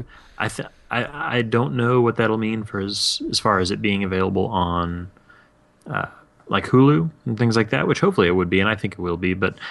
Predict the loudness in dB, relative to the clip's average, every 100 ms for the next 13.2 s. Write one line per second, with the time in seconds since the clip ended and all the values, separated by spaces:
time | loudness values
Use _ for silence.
0 | -6 0 2 2 2 2 2 0 0 -2
1 | -2 -8 _ _ -6 -2 0 0 -2 0
2 | 2 2 2 0 0 0 2 2 4 4
3 | 2 0 -2 -2 -4 0 2 2 0 -2
4 | -2 -2 -4 -8 -10 -8 -8 -4 0 2
5 | 2 2 2 2 -2 0 -2 0 0 0
6 | -2 -2 -4 -2 0 0 0 -2 -2 -4
7 | -2 -2 -2 -2 -2 -2 -4 -6 -6 -6
8 | -4 -4 -6 -10 _ _ _ _ _ -10
9 | -8 -6 -8 -6 -2 0 0 0 -2 -4
10 | -6 -6 -6 -6 -8 -14 -16 -8 -6 -2
11 | 0 2 2 0 -4 -4 -2 -4 -6 -8
12 | -10 -10 -12 -12 -12 -12 -14 -16 -12 -10
13 | -10